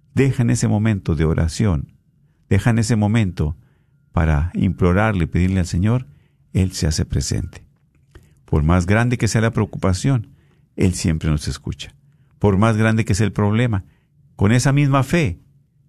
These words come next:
Él te está escuchando. Y es por eso que muchas veces ahí responde el Señor. Cambia las circunstancias. ¿Para qué?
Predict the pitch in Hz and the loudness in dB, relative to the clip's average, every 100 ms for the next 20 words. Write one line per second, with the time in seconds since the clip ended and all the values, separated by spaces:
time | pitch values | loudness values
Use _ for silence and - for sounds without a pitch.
0 | _ _ _ _ _ _ _ - 131 87 | _ _ _ _ _ _ _ 0 0 0
1 | 73 - _ _ 76 - 78 - 78 - | -4 -14 _ _ -6 -2 -4 -4 -4 -2
2 | 58 65 _ _ _ _ _ 92 107 - | -4 -8 _ _ _ _ _ 0 0 0
3 | 104 117 110 - - 85 80 _ _ _ | 0 0 0 -2 -2 -2 -4 _ _ _
4 | _ _ - - 113 107 120 - 73 - | _ _ -6 0 0 2 0 -2 -6 -6
5 | - _ _ - 90 117 95 - _ _ | -16 _ _ -2 0 2 -2 -6 _ _
6 | _ 98 90 - 80 80 - 78 69 67 | _ 0 0 0 0 0 -2 -2 -2 -4
7 | - _ _ _ _ 90 92 104 101 95 | -10 _ _ _ _ -2 2 2 2 0
8 | - - 98 82 113 131 - 73 73 - | -2 -2 -2 0 0 -2 -4 -6 -6 -10
9 | _ - - _ _ 82 80 78 123 131 | _ -20 -20 _ _ 0 0 0 0 0